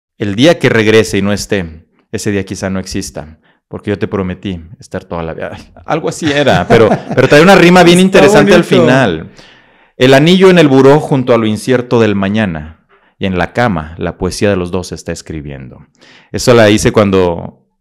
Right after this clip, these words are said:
Speaker 1: cuando no había un anillo de bodas, cuando
Speaker 2: Ajá.
Speaker 1: vivíamos juntos, mi esposa y yo en unión libre, y es una metáfora, es decir, el anillo en el buró junto a lo incierto de mañana, pero en la cama la poesía de los dos se está escribiendo.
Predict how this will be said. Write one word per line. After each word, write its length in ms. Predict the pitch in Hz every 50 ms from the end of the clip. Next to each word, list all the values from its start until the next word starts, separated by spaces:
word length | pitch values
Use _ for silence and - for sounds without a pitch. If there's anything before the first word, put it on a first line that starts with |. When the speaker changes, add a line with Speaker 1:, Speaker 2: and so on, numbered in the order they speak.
| _ _ _ _
Speaker 1:
cuando 220 | - 127 117 113 110
no 60 | 113
había 120 | 113 117 117
un 60 | 113
anillo 320 | 107 101 110 110 104 104 101
de 80 | 98
bodas, 420 | 98 117 135 135 104 87 87 - -
cuando 240 | - 98 95 90 -
Speaker 2:
Ajá. 360 | 78 85 90 - - - - - - -
Speaker 1:
vivíamos 380 | 101 104 107 107 107 113 127 127
juntos, 360 | - 117 110 113 110 123 113
mi 60 | 110 98
esposa 300 | - - 107 98 - 104
y 40 | 101
yo 80 | 104
en 60 | 104
unión 240 | 104 104 104 104 107 113
libre, 400 | 127 120 98 90 90 95 - - _ _ _ - _ - - - - _ _ _ _ _ _ -
y 100 | 117 117
es 120 | 117 -
una 180 | 143 135 131 123
metáfora, 380 | 123 117 - 147 - 131 110
es 60 | 104
decir, 180 | 117 117 123 -
el 140 | 139 123 120
anillo 420 | 113 123 139 151 156 180 185 - -
en 140 | 127 120 117
el 120 | 110 107
buró 460 | 98 101 101 107 110 120 147 190 202 - - _ _ _ _ _
junto 400 | - - 131 120 117 107 117 113
a 40 | 104
lo 120 | 104 107
incierto 720 | 107 107 104 98 - - 127 131 131 127 117 - - 107 101
de 80 | 95 90
mañana, 640 | 90 87 92 95 95 90 80 73 69 76 80 _ _ _ _ _ _ _ _ _ _ _ _
pero 160 | - 92 87
en 80 | 87 82
la 100 | 80 -
cama 560 | - 117 117 117 92 78 76 78 - _ _
la 220 | - - 87 85 -
poesía 320 | 92 87 - - 98 95
de 60 | 92
los 160 | 92 87 85 82
dos 200 | 92 92 92 -
se 80 | - 92
está 180 | - - - 80
escribiendo. 720 | 80 - - - 80 73 71 65 52 50 - - _ _